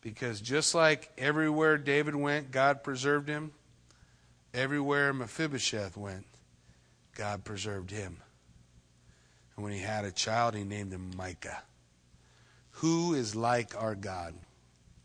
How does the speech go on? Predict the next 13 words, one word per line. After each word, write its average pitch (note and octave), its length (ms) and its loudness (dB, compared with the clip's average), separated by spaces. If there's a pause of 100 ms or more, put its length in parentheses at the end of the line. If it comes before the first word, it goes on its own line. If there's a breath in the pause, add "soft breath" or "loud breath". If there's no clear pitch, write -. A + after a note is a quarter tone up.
(960 loud breath)
So A#3+ 220 12
Mephibosheth C4 720 10
dwelt A#3+ 400 10
in A#3+ 140 2
Jerusalem, G#3+ 580 6
and E3 80 8
he E3+ 120 10
ate B3 200 10
continually A#3+ 640 4
at G#3+ 80 2
the G3 100 0
king's B3 400 4
table. A3 520 10